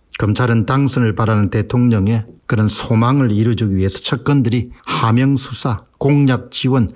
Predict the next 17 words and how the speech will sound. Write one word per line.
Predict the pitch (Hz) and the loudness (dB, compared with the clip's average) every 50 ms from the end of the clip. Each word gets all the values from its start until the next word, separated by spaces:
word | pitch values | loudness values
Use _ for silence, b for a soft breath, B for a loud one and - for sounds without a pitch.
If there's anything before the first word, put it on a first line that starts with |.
| - | -12
후보 | - - - 131 113 123 139 135 123 | -10 -4 -2 0 0 2 2 2 2
매수 | 117 117 117 113 - - 123 | 2 2 0 0 -2 -2 0
등 | 131 139 120 - B B B B | 0 0 0 0 B B B B
온갖 | 113 110 117 131 143 156 156 165 160 - | 0 2 2 4 2 2 2 0 -2 -2
수단을 | - - 160 147 156 151 151 139 | -4 -4 -2 0 0 0 0 0
동원했다. | - - 110 95 98 95 87 101 107 - - 85 - - _ _ - | -2 -2 -2 0 0 0 0 -2 -2 -4 -6 -6 -6 -10 _ _ -6
그래서 | - 110 104 - - | -4 -4 -2 -4 -4
공소장에서는 | - - 104 107 104 117 113 - 135 127 123 117 - - - 101 90 107 139 147 B B B B | -4 -2 0 0 2 0 -2 0 0 0 0 0 0 0 0 0 2 2 0 -2 B B B B
대통령이란 | 110 110 110 - 131 135 131 123 120 113 104 95 | -2 -2 0 0 0 2 2 2 2 2 2 0
단어를 | 107 101 98 107 117 110 98 | 0 0 0 2 0 0 0
마흔 | 90 104 120 147 160 170 170 165 151 127 | 0 0 2 2 2 2 2 2 2 2
번 | 123 104 90 82 | 2 0 0 -2
가까이 | 82 98 95 - - 120 117 104 | -4 -6 -6 -4 -4 -2 -2 -2
기록했다. | - 110 87 82 92 98 - - 95 85 - _ - | -2 -4 -4 -2 -4 -6 -6 -6 -8 -8 -8 _ -2
이게 | - 143 185 | 0 0 2
뭘 | 165 113 98 104 113 127 160 | 2 2 2 2 2 2 2
이야기하나? | 180 180 180 185 185 185 185 190 185 160 110 | 2 2 2 0 0 0 0 0 0 -2 -4